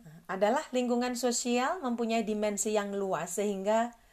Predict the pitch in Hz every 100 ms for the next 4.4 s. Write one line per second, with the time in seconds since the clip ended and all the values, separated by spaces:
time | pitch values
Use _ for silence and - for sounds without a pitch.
0 | _ _ - 302 349 233 214 208 196 190
1 | 196 208 196 - - 247 - 202 - 214
2 | 226 196 202 185 170 170 165 160 165 185
3 | 160 151 151 147 151 139 120 - _ _
4 | _ _ -